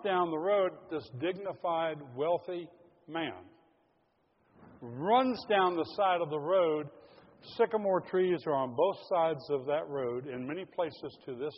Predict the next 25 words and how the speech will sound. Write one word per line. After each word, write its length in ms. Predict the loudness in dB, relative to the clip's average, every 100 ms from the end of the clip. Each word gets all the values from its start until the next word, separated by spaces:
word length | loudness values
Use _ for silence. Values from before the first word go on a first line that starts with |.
| -8
day. 300 | -6 -6 -8 -16 -16 -16 -20 -20 -20 _ -2
<clears throat> 80 | 2
And 220 | 4 4
he 100 | 0
gets 280 | 2 2 2
in 120 | -4 -2
a 240 | -4 -6
tree, 320 | -4 -2 -4 -8 -20 -20 -8
and 100 | -4
the 80 | 0
reason 400 | 0 -2 -4 -4
the 80 | -6 -4
tree 200 | -4 -4
is 120 | -6
important 460 | -8 -6 -4 -4 -4
is 100 | -6 -6
it 100 | -4
has 260 | -2 -4 -4
low 220 | -2 0 0
limbs, 400 | -4 -6 -12 -20 -20 _ _ _ -6
and 100 | -4
it's 140 | -2
easy 360 | -4 -4 -6 -8
to 180 | -8 -12
climb. 420 | -6 -4 -4